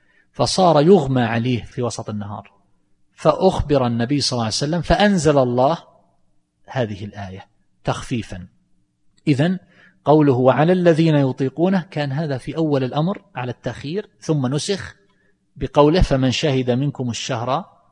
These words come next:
فليصمه"، فلا يشكل. وبعض أهل العلم يقولون هذا، كابن عباس، يقولون هذا:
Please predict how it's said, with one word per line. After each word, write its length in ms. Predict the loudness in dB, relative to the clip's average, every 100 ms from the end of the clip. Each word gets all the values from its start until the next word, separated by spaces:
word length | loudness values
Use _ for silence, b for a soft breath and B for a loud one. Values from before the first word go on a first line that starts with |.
| _ _ _
فليصمه"، 600 | -6 -4 -4 -8 -10 -12 -16 _
فلا 240 | -8 -2 -2
يشكل. 440 | -2 -8 -12 -20 _ _ _ _ _ _ _ _ _ _ _
وبعض 1040 | 2 4 4 2 -2 -14 0 2 4 4
أهل 340 | 4 2 0 -2
العلم 460 | -2 -4 -4 -4
يقولون 420 | -6 -2 -2 0
هذا، 420 | 0 0 2 2 0
كابن 340 | -4 -8 -6
عباس، 640 | -6 -6 -8 -8 -10 -12 -8
يقولون 400 | -6 0 2 2
هذا: 560 | 4 2 2 -2 -4